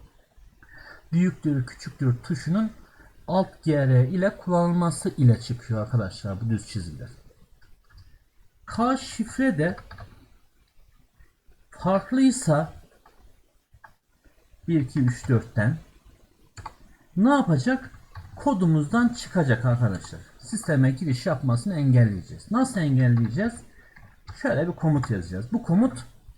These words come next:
sistemden çıkılmasına sağlıyor arkadaşlar. Şartımızda ne dedik?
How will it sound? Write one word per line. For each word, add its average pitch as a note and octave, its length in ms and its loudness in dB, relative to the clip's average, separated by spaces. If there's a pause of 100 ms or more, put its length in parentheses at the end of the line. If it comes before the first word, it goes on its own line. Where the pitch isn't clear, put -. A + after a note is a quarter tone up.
(300)
sistemden F#3+ 760 0
çıkılmasına E3+ 920 0 (140)
sağlıyor G2 520 -2
arkadaşlar. - 520 -16 (1400)
Şartımızda B3 680 2
ne C4 180 4
dedik? G#3 220 -2